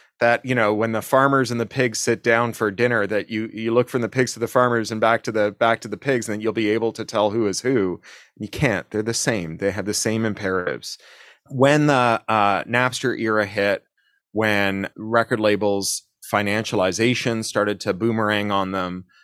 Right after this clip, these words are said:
when their various commercial strategies started to fail, when another C D boom where you got to sell the records all over again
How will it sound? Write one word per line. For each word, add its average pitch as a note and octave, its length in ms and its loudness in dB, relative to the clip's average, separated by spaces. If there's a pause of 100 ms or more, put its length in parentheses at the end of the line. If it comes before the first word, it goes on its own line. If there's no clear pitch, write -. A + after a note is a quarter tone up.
(120)
when F#2+ 640 -2
their F2+ 480 -2
various A2 380 2
commercial A2+ 380 -4
strategies G2+ 680 0
started G2+ 320 0
to G2+ 120 -6
fail, F#2 540 2
when F#2+ 340 -6
another G#2+ 440 0
C G#2 260 -2
D G#2 180 -2
boom G2+ 280 -2
where F#2 100 -4
you F#2+ 80 -2
got G#2 160 -4
to - 100 -10
sell G#2+ 140 0
the G2 100 -4
records G2 380 -2
all G#2 220 2
over G2+ 320 0
again F#2 440 -6